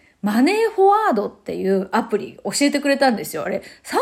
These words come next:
月だったかな？あきこちゃん教えてくれたの。クラブジェーケーの何らかの回で教えてくれて、マネーフォワード。で、それアプリでね、全部を連携させるんですよ。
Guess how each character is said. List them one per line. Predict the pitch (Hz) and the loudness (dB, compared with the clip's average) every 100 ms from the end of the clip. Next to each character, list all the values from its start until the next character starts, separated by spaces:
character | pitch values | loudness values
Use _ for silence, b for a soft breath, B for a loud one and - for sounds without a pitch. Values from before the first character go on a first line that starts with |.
| 622 | 2
月 | 554 233 | 0 2
だ | 214 | -2
っ | |
た | - | -2
か | - | -4
な？ | 233 370 | 2 2
あ | 330 | 2
き | |
こ | 226 | -2
ち | 220 | -2
ゃ | |
ん | 190 | -4
教 | 190 | -6
え | |
て | - | -10
く | 185 175 | -10 -12
れ | |
た | - | -12
の。 | 156 - | -14 -6
ク | 254 | 0
ラ | 247 | 2
ブ | 247 | 2
ジ | 277 | -2
ェ | 277 | 0
ー | |
ケ | 262 | 0
ー | |
の | 190 | 0
何 | 180 214 233 | -2 0 2
ら | 226 | 2
か | 220 | 0
の | - - | -6 -12
回 | - 190 160 | -6 -6 -6
で | - B B - | -12 B B -8
教 | 226 | -4
え | |
て | 220 | -4
く | 220 | -2
れ | 202 | -2
て、 | 196 277 190 - b b b b b | 2 2 2 -2 b b b b b
マ | 196 | -2
ネ | 226 285 | 4 4
ー | 285 | 4
フ | 285 | 4
ォ | |
ワ | 277 247 | 4 2
ー | |
ド。 | - - - b b - | 0 -10 -20 b b -6
で、 | |
そ | 247 277 | 0 2
れ | - | 2
ア | - | 2
プ | 403 392 | 2 0
リ | |
で | 196 | 0
ね、 | 175 151 254 - b b b | -8 -10 -12 -14 b b b
全 | 226 440 508 466 | 2 2 2 2
部 | 226 226 | 4 4
を | |
連 | 196 294 349 | 6 2 4
携 | 381 | 4
さ | 359 320 | 2 0
せ | 311 | 0
る | |
ん | 254 | 0
で | |
す | 196 | -2
よ。 | - | -12